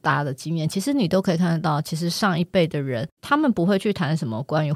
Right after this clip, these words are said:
无性婚姻，或者是说关于，哎，成为室友或什么之类的。可是我觉得他们的那种两个人相处的关系，是我们，我不知道，至少对我来讲是有点不太能理解的。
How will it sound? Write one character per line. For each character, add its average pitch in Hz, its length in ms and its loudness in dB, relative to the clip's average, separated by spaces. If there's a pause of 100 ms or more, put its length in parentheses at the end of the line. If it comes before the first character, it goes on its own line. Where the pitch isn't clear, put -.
无 156 140 -6
性 175 240 2
婚 160 160 2
姻， 156 140 0
或 151 160 0
者 - 80 -2
是 156 220 -2
说 147 240 -4
关 151 260 -2
于， 135 60 -4
哎， 160 260 -2
成 135 220 -6
为 113 100 -4
室 - 240 -6
友 101 140 -6
或 156 120 -4
什 - 140 -10
么 - 120 -12
之 - 180 -16
类 143 200 -6
的。 - 240 -10 (160)
可 175 140 -6
是 285 180 2
我 170 160 0
觉 185 140 -2
得 185 80 2
他 196 180 0
们 202 160 4
的 170 120 0
那 175 160 2
种 156 280 -4 (180)
两 156 220 0
个 156 140 -2
人 110 400 -4 (220)
相 185 260 2
处 - 180 -4
的 120 120 -4
关 147 320 0
系， 131 260 -4
是 240 280 -2
我 139 120 -4
们， 120 320 -4 (140)
我 156 100 -12
不 240 100 0
知 262 60 2
道， 220 160 6
至 254 160 -4
少 151 160 4
对 220 240 2
我 143 140 4
来 135 120 0
讲 147 220 0
是 151 340 -4 (200)
有 170 160 0
点 156 120 -2
不 151 120 -8
太 165 180 0
能 78 180 -4
理 64 220 -8
解 - 180 -10 (120)
的。 - 100 -12